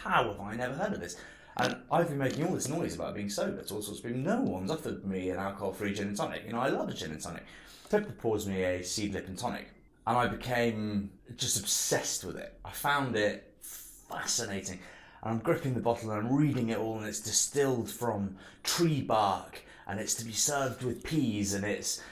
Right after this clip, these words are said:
and it's like, it's this thing, I, I, this whole thing that I just thought was marvellous,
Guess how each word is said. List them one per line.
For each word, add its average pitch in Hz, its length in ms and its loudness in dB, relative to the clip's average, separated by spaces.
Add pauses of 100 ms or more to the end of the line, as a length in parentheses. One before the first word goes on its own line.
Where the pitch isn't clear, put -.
(140)
and 117 140 0
it's 123 220 0
like, 123 220 4
it's 131 220 2
this - 200 2
thing, 151 300 4
I, 120 380 4
I, 127 40 4
this 131 200 0
whole 185 340 8
thing 113 260 2
that 98 80 4
I 107 160 6
just 104 240 -4
thought 123 260 2
was 110 460 2 (560)
marvellous, 107 880 4